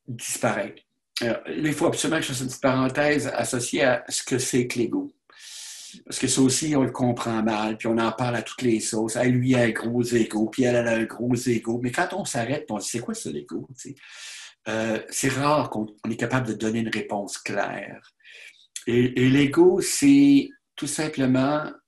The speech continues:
<laughs> je dis ça tout simplement, mais c'est, c'est, c'est extrêmement complexe, mais on essaie de rendre ça, euh, simple et clair. C'est la multitude de représentations qu'on a de soi-même.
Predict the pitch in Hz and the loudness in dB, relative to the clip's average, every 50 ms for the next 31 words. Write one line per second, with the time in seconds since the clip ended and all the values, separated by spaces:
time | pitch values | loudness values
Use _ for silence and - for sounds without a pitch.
0 | _ _ _ _ - - - - - - - - _ _ - - - - - 139 | _ _ _ _ -8 -6 -6 -6 -8 -12 -20 -20 _ _ -14 -8 -6 -6 -2 -2
1 | 127 123 - - - - 139 135 123 123 - 113 107 107 117 117 120 127 113 - | -2 -4 -4 -8 -6 -2 0 0 0 0 -2 -4 -2 0 0 0 2 0 0 0
2 | - 117 110 113 117 - - 147 139 - - - - - - - - - - _ | 0 0 0 0 -2 -4 -4 -4 -4 -4 -6 -14 -20 -20 -20 -20 -20 -20 -20 _
3 | - - - - 131 127 - - - - 143 143 139 131 143 147 147 143 143 131 | -12 -8 0 2 2 2 2 0 -4 -2 -2 0 2 4 4 2 2 4 2 2
4 | 123 123 170 190 196 - - - - 135 135 123 127 127 127 156 170 - - 147 | 2 2 2 2 2 2 0 0 0 2 2 4 4 2 2 0 -2 -2 -2 0
5 | 143 135 113 - 131 135 139 131 127 - 127 120 - - - - 87 - - - | 0 0 0 0 2 2 2 2 2 0 -2 -4 -6 -8 -8 -8 -6 -6 -6 -4
6 | - 139 143 147 143 147 117 107 - - 135 139 147 147 151 147 147 - - - | -2 0 0 0 0 -2 -2 -4 -2 -2 -2 0 0 -2 -2 -4 -8 -12 -18 -18
7 | - - - _ - - - - 139 143 143 143 - - - _ _ _ _ _ | -18 -20 -20 _ -8 -6 0 4 6 6 6 6 4 0 -10 _ _ _ _ _
8 | _ - 131 127 123 170 185 202 196 - - 135 - - - 190 185 175 175 156 | _ 2 4 4 4 4 4 2 2 -4 -8 -8 -6 -2 2 2 2 2 2 -2
9 | 147 131 123 120 123 151 - - - 143 131 143 139 127 131 127 120 117 - - | -6 -2 0 2 2 2 0 0 0 0 2 2 0 2 0 0 0 0 0 0
10 | 135 135 127 - 113 110 107 107 107 107 - - - - - - 101 101 92 92 | 0 0 0 0 -2 -2 -2 -2 -2 -4 -6 -8 -4 -2 -2 -2 -4 -6 -6 -6
11 | 90 - - 87 | -6 -8 -8 -10